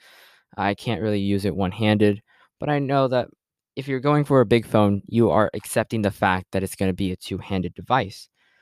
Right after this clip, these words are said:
Now, the body is, again, relatively big, but you will get that premium feel at the very least. You have Gorilla Glass Victus on the front and on the back,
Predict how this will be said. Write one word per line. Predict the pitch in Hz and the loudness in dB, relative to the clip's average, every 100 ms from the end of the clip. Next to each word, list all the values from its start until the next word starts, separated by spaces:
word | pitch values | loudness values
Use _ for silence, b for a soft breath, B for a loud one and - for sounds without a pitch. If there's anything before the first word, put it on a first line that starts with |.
| _ _ - | _ _ -6
Now, | 117 110 107 101 _ _ - | 0 2 2 -2 _ _ -6
the | 123 | -4
body | 107 127 143 156 156 151 _ _ - | 2 2 4 0 -4 -12 _ _ -6
is, | 117 123 - - _ _ _ | -4 -4 -8 -20 _ _ _
again, | 123 113 110 113 | -8 -4 -2 0
relatively | 107 - 131 139 | -2 -4 -6 -4
big, | 104 101 113 _ | 0 0 -2 _
but | 135 127 - _ _ _ _ - | 2 2 0 _ _ _ _ -2
you | 135 | 2
will | 151 151 | 4 4
get | 147 - | 2 2
that | 139 - | 0 2
premium | 135 127 123 113 | 0 2 2 0
feel | - 107 104 - | 0 2 2 -2
at | 107 | -8
the | 101 | -4
very | 101 98 | -2 -2
least. | 98 120 120 - - - | -4 -6 -8 -12 -16 -2
You | 120 | 0
have | 113 | 0
Gorilla | - 104 104 | 2 2 2
Glass | 104 98 - | -2 -4 -4
Victus | 107 120 - 117 - | -2 -2 -2 -6 -6
on | - 98 | -8 -8
the | 92 | -10
front | - 107 98 110 | -6 -6 -4 -4
and | 123 123 | -2 -2
on | 120 | -4
the | 110 | -8
back, | 113 107 104 - | -6 -4 -4 -8